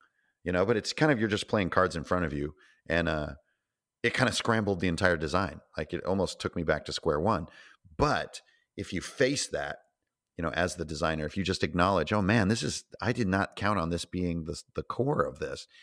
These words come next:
It's gonna, you know, those, those effects are going to be wide reaching in your design. And I just think it's important to,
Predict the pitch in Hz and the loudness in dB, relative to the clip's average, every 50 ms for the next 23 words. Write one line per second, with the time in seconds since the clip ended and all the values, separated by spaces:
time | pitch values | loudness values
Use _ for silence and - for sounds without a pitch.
0 | - - - - 98 - - - 135 113 85 73 - - 73 85 87 80 82 87 | -20 -12 -4 -4 -2 -2 0 0 0 2 2 -2 -4 -6 -6 -4 -4 0 2 2
1 | 90 87 - - - 90 82 82 82 - 113 95 - - - - 78 87 85 78 | 2 2 0 -4 -2 -2 0 0 2 4 4 2 2 0 -2 -2 0 2 0 0
2 | 73 71 76 78 76 78 82 82 80 76 82 92 95 82 - 90 78 78 76 76 | 0 -2 -2 -2 2 4 4 4 4 4 2 0 0 0 0 0 0 0 0 -2
3 | 71 71 78 73 80 98 104 95 80 71 71 71 73 76 80 80 - - 76 76 | -2 -2 -2 2 2 4 4 4 2 0 -2 -4 -6 -6 -6 -8 -6 -6 -6 -8
4 | - - - 78 - 73 67 - - - - - 73 | -8 -14 -16 -8 -4 -4 -4 -4 -6 -12 -12 -10 -10